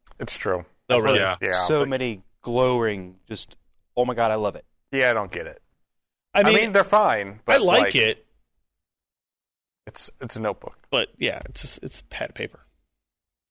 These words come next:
Speaker 2: It's just conveniently sized. So anyway, uh, Jeremy, what do you got for me?
Speaker 3: Like, a, a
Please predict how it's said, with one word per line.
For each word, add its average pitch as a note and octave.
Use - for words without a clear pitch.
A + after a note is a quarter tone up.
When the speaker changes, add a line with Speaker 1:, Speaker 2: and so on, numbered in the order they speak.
Speaker 2:
It's D3
just G3+
conveniently E3+
sized. -
So -
anyway, B2+
uh, D#3+
Jeremy, D#3+
what C#3
do D3
you C#3
got A#2
for G#2
me? F2
Speaker 3:
Like, G#2+
a, A#2
a B2